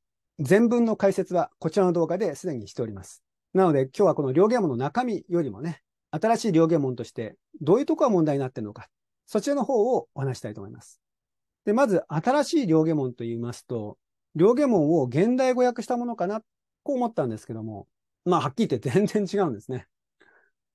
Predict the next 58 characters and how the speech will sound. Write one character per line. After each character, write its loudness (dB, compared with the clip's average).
い 2
わ 6
ゆ 4
る -4
オ 0
リ 4
ジ -2
ナ 4
ル 0
と -6
言 0
い 0
ま -4
す -20
か -16
ね。 -16
ま -4
あ、 -8
ち -4
ょ 6
っ -6
と 2
き -16
つ -2
い 2
言 6
い 4
方 2
す -10
る -8
と、 -4
蓮 6
如 4
に 0
代 -6
わ -2
っ -8
て -14
俺 4
が 2
ね、 2
阿 0
弥 6
陀 4
如 2
来 -2
に -6
救 -8
わ -4
れ -12
た -10
正 0
し 6
い 4
体 -2
験 -6
談 -12
を -20